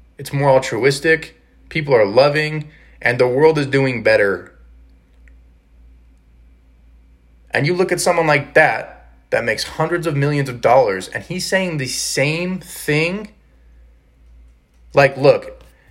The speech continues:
you know, I might not agree. He even says this, "Trump's an idiot," right? But he has respect for him because no matter what the media says or what they portrayed, a lot of it was false. Um, you know, he supports the guy for standing up there because he really had no, nothing to gain.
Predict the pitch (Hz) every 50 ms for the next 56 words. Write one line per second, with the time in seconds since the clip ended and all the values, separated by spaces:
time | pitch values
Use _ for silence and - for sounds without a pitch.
0 | _ _ - 120 123 117 113 123 160 160 143 131 123 120 117 107 120 117 113 -
1 | - - 160 196 208 185 170 - - 214 156 110 101 101 - - - - 156 160
2 | 156 - 175 151 143 165 202 196 135 85 55 - - - _ _ _ - - 117
3 | 147 175 175 - 135 131 135 143 135 135 123 - - - 151 151 - - 127 117
4 | 113 110 110 107 107 - 117 110 110 107 104 101 98 - - - 127 117 120 113
5 | 107 110 120 120 - 120 117 113 113 104 98 - - 113 110 107 104 104 110 107
6 | 107 - 110 101 - - 117 110 107 107 117 127 123 113 101 90 90 - - 98
7 | 98 107 - - - - - - - - - - - - - - - _ _ _
8 | _ _ _ _ _ - - 120 120 117 113 110 104 98 95 95 92 - - -
9 | - - - 139 135 117 120 123 - 135 - 139 139 - - - 120 107 107 110
10 | - 113 104 - 127 120 120 110 110 113 117 - 120 120 120 123 123 123 - -
11 | 120 - 139 139 143 196 202 196 185 226 233 226 202 202 202 - 170 175 180 180
12 | 180 - 151 160 180 180 185 175 151 147 131 117 107 110 120 120 101 - - -
13 | -